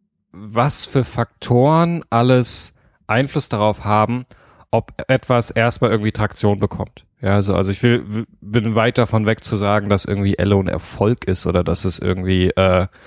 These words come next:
nicht irgendwie in drei Monaten tot ist oder sowas. Aber erstmal ist es, also gerade irgendwie ist es nicht irgendwie dead in the water. Und, ähm,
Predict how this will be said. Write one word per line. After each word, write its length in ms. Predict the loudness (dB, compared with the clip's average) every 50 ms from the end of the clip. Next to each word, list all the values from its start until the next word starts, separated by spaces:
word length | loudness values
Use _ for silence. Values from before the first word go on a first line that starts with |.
| -20 -20 -20 -20 -20 -20 _ _
nicht 200 | -2 -2 0 2
irgendwie 280 | 0 0 2 2 2 2
in 80 | 2
drei 180 | 2 0 2 2
Monaten 400 | 2 2 2 2 2 0 -2 -4
tot 260 | -4 -2 -2 -2 -2 -4
ist 180 | -6 -6 -6
oder 200 | -8 -6 -6 -6
sowas. 380 | -6 -8 -8 -10 -10 -12 -12 -16 -18 -20 -20 -20 -20 -20 -10 _
Aber 360 | -2 0 2 4 2 2 0 -2 _ _ _ _ _ _ _ _ _ _ _ _ _ _ _ _ _ -2 0
erstmal 400 | 0 0 0 0 0 0 2 2
ist 120 | 0 0
es, 220 | -2 -4 -2 -4
also 160 | -2 -2 -2 -2
gerade 560 | -2 0 0 2 2 2 2 0 0 -2 -6 _
irgendwie 440 | -2 -2 0 2 2 4 4 4 2 0 -2
ist 180 | -4 -4 -4 -4
es 140 | -4 -4 0
nicht 420 | 0 0 0 0 -4 -12 -8 -8
irgendwie 320 | -6 -4 0 0 0 0
dead 300 | 2 2 2 2 2 0
in 100 | -2 -4
the 80 | -4 -2
water. 380 | 0 0 -2 -2 -4 -6 -8 -8 _ _ _ _ _ _
Und, 480 | _ -2 -2 0 0 -2 -2 -6 -8 -4
ähm, 460 | 0 2 2 4 2 0 -2 -6 -8